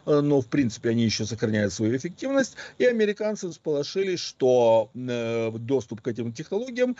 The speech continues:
резко усилит военный потенциал Китая, что им невыгодно, и, как они прямым текстом заявляли, повторюсь, это угрожает их национальной безопасности. И, э, на самом высоком уровне, э, официальному Киеву начали выкручивать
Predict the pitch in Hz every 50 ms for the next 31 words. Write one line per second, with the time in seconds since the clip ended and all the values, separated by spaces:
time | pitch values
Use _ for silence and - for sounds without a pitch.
0 | - - - - 175 180 196 - - 165 143 - - 160 165 160 156 143 135 127
1 | 123 123 120 110 123 110 120 113 110 - 143 139 143 - - 110 - 95 87 87
2 | 90 95 - - 131 120 - 123 117 113 120 135 165 220 233 247 226 233 240 240
3 | 226 135 127 120 107 107 - 107 92 110 101 101 95 - 101 101 95 104 95 90
4 | - 101 - - 113 101 117 127 127 143 180 214 233 233 - 233 233 - 262 247
5 | 254 247 - - - - - - - - 151 156 165 185 - 170 143 123 127 113
6 | 120 143 135 135 135 104 113 113 104 - 113 107 113 117 117 117 113 107 104 95
7 | 92 - 82 78 - - 90 - - 98 98 - - - - - - 233 254 277
8 | 277 - 175 151 143 135 131 127 123 123 123 123 127 135 127 - 156 131 120 113
9 | 120 117 - 147 - 170 180 220 247 254 254 240 247 254 254 247 233 143 147 135
10 | 131 120 123 110 117 - - 127 117 113 113 113 110 - 117 107 107 104 104 107
11 | 107 101 90 - - 107 101 95 101 98 - 104 104 - 127 127 131 -